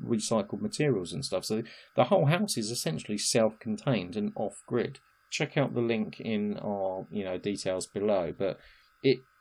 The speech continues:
the house shows what's possible, uh, and not just sticking to the normal, "Right, we need to build it with bricks, we need to put this kind of gas boiler in, we need to, you know,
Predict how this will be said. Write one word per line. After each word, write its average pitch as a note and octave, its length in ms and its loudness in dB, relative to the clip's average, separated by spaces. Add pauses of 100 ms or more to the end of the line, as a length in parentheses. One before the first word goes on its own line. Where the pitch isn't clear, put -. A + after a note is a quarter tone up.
(220)
the B2 140 2
house D#3 480 0 (520)
shows C3 520 6
what's A#2+ 180 -2 (160)
possible, - 540 -2 (440)
uh, A2 200 2
and A#2 180 0
not B2+ 220 2
just A#2 220 -2
sticking A2+ 360 -2
to A2 140 -6
the G#2+ 120 0
normal, G#2 540 0 (300)
"Right, G#2+ 300 2
we G#2 100 0
need A2 220 2
to A2+ 80 -2
build G#2+ 260 4
it F#2 100 0
with G2+ 200 -2
bricks, G2+ 320 0
we G#2+ 80 -2
need A2 180 0
to - 80 -14
put G#2+ 220 -2
this G#2+ 180 0
kind G#2 220 -2
of F#2+ 100 -6
gas G2 240 -2
boiler F#2 380 -4
in, F2+ 140 -10
we F#2+ 80 -8
need G#2 180 0
to, G2+ 180 -2 (380)
you A2 100 -2
know, F#2+ 220 0